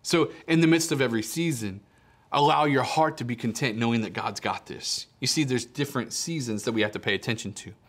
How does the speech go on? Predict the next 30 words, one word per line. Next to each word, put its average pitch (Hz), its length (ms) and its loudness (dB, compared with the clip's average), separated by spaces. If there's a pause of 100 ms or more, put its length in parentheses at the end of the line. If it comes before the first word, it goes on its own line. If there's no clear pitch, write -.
(500)
Number 139 160 2
three, 151 380 0 (680)
celebrate 156 840 2
the 117 100 6
small 135 760 2
blooms 107 720 -2 (440)
because 120 340 0
they 117 140 4
represent 113 800 0 (100)
what's 92 240 -6
coming. 82 340 -10 (760)
You 135 60 0
see, 151 140 2
for 147 120 2
many 156 240 4
of 135 80 2
us, 131 240 0 (240)
uh, 120 160 0 (200)
small 180 500 4
areas 165 320 4
of 139 80 4
our 135 120 4
life 135 300 2
have 139 160 0
started 143 340 0
to 147 80 0
give 131 200 2
hope 147 260 0
to 160 160 4
us, 165 260 0